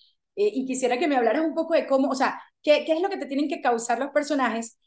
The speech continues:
Y por ahí en una entrevista dijiste que tu esposo es tu primer lector y que te vuelves una apasionada hablándole de los personajes y hablándole de Yuri.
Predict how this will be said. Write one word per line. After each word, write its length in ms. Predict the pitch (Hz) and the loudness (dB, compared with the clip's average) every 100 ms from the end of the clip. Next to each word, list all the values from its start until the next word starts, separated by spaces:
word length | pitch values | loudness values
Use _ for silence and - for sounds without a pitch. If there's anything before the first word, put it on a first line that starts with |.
| _ | _
Y 100 | 277 | -4
por 120 | 285 269 | 2 4
ahí 120 | 269 | 4
en 60 | 311 | 4
una 80 | |
entrevista 400 | 349 302 277 311 | 2 2 2 4
dijiste 400 | 311 302 277 262 | 4 2 -2 -2
que 100 | 262 | -2
tu 100 | 262 | 2
esposo 440 | 294 285 339 370 392 | 2 8 8 8 2
es 80 | 311 | 0
tu 120 | 330 | 0
primer 280 | 330 269 226 | 0 2 2
lector 480 | 247 247 214 170 - - | 0 -2 -4 -4 -8 -4
y 140 | 277 | 0
que 140 | 285 | 2
te 100 | 277 | 4
vuelves 340 | 277 285 285 392 | 6 6 6 4
una 180 | 392 415 392 | 4 2 4
apasionada 580 | 320 320 277 285 269 269 | 2 4 2 4 2 2
hablándole 380 | 320 339 359 330 | 2 2 2 2
de 120 | 262 | 2
los 120 | 233 | -6
personajes 420 | 240 - 214 277 359 | -10 -12 -6 -2 0
y 40 | |
hablándole 360 | 226 233 330 269 | 0 0 0 0
de 140 | 190 | -4
Yuri. 220 | 277 320 | -8 -10